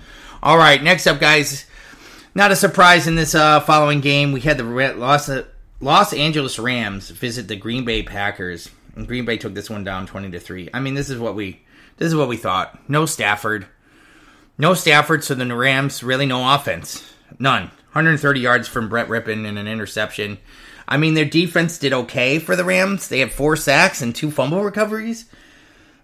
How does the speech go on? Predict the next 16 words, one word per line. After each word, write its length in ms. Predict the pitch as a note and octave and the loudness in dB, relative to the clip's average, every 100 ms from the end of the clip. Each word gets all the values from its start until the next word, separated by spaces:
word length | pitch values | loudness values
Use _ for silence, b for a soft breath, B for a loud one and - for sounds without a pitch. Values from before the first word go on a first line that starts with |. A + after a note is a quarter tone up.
| - | -4
But, 320 | D#3 D#3+ - - - B B B - | 2 2 0 -8 -10 B B B -2
I 80 | |
mean, 300 | E3+ F#3 E3+ - _ _ - | -2 -2 -6 -14 _ _ -6
the 140 | D3+ | -4
question 520 | D#3 F#3 G3+ - D#4+ | -2 0 0 0 -2
for 140 | A#3+ A3 | -2 -2
these 260 | F#3+ D3 | -4 -6
Rams, 480 | B2 B2+ A#2+ G#2 - | -4 0 0 -2 -6
and 100 | A2 | -8
they 40 | A#2 | -6
gotta 260 | D3+ G3 | -4 -2
be 80 | D3 | -4
thinking 260 | C#3 C3+ B2+ | -4 -4 -2
about 220 | A2 G#2 | -2 -2
it 60 | |
soon, 400 | - - F#2+ D#2+ | -6 -10 -10 -12